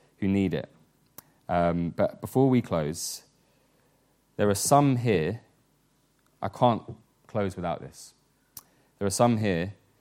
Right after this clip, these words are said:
who, for them, darkness is not an eclipse. Some people here, there's no light whatsoever. Now, I remember in Scotland, the only time I ever experienced a pitch black situation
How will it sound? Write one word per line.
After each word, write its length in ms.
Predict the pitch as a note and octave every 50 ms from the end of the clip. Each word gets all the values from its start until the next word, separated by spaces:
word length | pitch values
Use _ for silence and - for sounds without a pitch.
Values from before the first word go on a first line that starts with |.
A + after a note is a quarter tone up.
| _ _ _ _ _ _ _ _ _ _
who, 320 | - G#2 G2 F#2+ F#2+ F#2+ -
for 180 | - - G#2
them, 440 | F#2+ G2 A#2+ A#2+ F#2+ F2 G2 B2 B2+ - _ _ _ _ _ _ _ _ _ _ _ _ _ _ _ _ _ _ _ _ _ _ _
darkness 460 | - A2+ A#2 - - - A#2+ G#2 - G#2+
is 100 | G2+ G#2
not 180 | A2 G#2+ -
an 80 | G2+ G2
eclipse. 640 | F#2 - - F2+ - - _ - - - - - _ _ _ _ _ _ _ _ _ _ _ _ _ _ _ _ - - _ _ _ _ _ _ _ _ _ _ _ _ _ _ _ _ _
Some 320 | - - - - C#3 D3 C#3
people 320 | C#3 C#3 B2+ - A#2+ A#2+
here, 400 | A2 A2+ G2+ F2+ E2+ F2+ G#2+ A#2+ - _ _ _ _ _ _
there's 160 | - G2+ F#2+
no 180 | A2+ A2+ A#2 A#2
light 280 | A2 A2 G#2 G2+ -
whatsoever. 520 | E2 F#2 F#2+ - - G#2 F#2+ F2+ D#2+ D2 C#2 - _ _ _ _ _ _ _ _ _ _ _ _ _ _ _ _ - - _ _ _ _ _ _ _ _ _
Now, 120 | G2+ G2 G#2+
I 100 | A#2+ B2+
remember 440 | B2+ B2 A#2+ B2 B2 A#2+ A2+ A2
in 80 | A2 G#2
Scotland, 800 | F#2+ - - - A2+ G#2 - - E2 D#2+ D#2 D#2+ F2 - - - -
the 140 | - F#2+ C2+
only 160 | G2+ A#2 A#2
time 240 | A2 - A#2 A2 G#2
I 100 | G2 - -
ever 220 | - A2+ A2+ A#2+ A2
experienced 600 | - - - - - G#2+ G#2 G2 F2 - - -
a 80 | - -
pitch 360 | - - - - - - - -
black 400 | - G2 F#2+ F2 - - - _ _ _ _ _ _
situation 720 | - - - - - - F#2 F#2 F2+ F2 - E2 D#2 D#2+ F#2